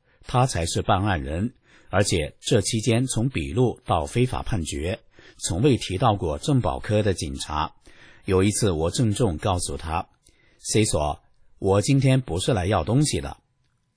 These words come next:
他一愣，疑惑地看着我，我接着说，“我今天作为合法公民，要求你信息公开，公开一下发还物品的规定和流程，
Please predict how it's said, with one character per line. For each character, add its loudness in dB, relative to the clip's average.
他 -4
一 0
愣， 0
疑 -2
惑 2
地 -2
看 -2
着 -4
我， -4
我 -2
接 0
着 -4
说 -6
，“我 4
今 4
天 4
作 2
为 0
合 0
法 -2
公 0
民， -2
要 4
求 2
你 0
信 -2
息 -4
公 -2
开， -2
公 2
开 4
一 2
下 0
发 2
还 0
物 2
品 -4
的 -8
规 2
定 0
和 -6
流 -2
程， -4